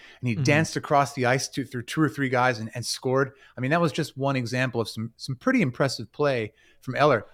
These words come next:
Speaker 1: I'll throw it back to whichever, whichever of you cares to, to field this, uh, Nick or Nick, but do you think that any of the current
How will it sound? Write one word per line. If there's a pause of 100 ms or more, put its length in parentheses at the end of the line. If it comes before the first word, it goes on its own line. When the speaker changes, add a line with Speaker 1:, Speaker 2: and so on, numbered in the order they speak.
Speaker 1:
I'll
throw
it
back
to
whichever,
whichever
of
you
cares
to,
to
field
this,
uh, (460)
Nick (100)
or
Nick, (220)
but (1200)
do
you
think (560)
that
any
of
the
current